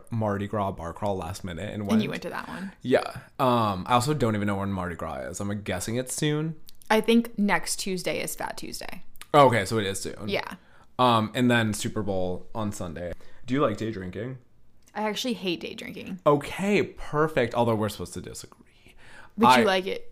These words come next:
Speaker 2: You
Speaker 1: I
Speaker 2: don't like it either.
Speaker 1: hate day drinking.
Speaker 2: It's the worst.
Speaker 1: I wanna be productive throughout the whole day.
Speaker 2: Yeah.
Speaker 1: And then I'm like, "Let's go out." I'm also already a night owl, so I peop-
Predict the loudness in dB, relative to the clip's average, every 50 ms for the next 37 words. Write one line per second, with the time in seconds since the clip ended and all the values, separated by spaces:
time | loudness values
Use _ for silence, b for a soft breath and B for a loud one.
0 | -6 2 4 6 6 6 6 4 0 -4 -2 0 2 2 2 0 -4 -10 -8 -6
1 | -6 -6 -6 -8 -10 -12 -12 -10 -8 -6 -6 0 2 2 2 4 2 0 0 -2
2 | -4 -8 -14 -10 -2 0 2 2 4 4 4 4 4 2 0 -2 -12 -20 -14 -12
3 | -12 -10 -10 -2 0 0 0 2 0 0 -2 0 -2 -2 -2 0 0 0 0 0
4 | -4 -10 -8 -6 -4 -4 -4 -4 -6 -8 -8 -6 -6 -6 -6 -6 -6 -6 -4 -4
5 | -6 -8 -10 -10 -6 -4 -2 0 0 0 0 -2 -2 -6 -12 -20 -20 -14 -8 -4
6 | -4 -4 -4 -4 -4 -4 -4 -4 -4 -8 -6 -4 -2 0 0 -2 0 -2 -2 -2
7 | -2 -2 0 0 0 -2 -2 -4 -4 -6 -8 -8 -8 -6 -4 -2 -2 0 0 -2
8 | -4 -6 b b b b b -8 -6 2 4 4 6 6 4 2 -2 -4 -10 -16
9 | -20 -20 _ _ _ -20 _ _ _ _ _ _ _ _ _ _ _ _ 2 2
10 | 2 2 0 -2 -2 -2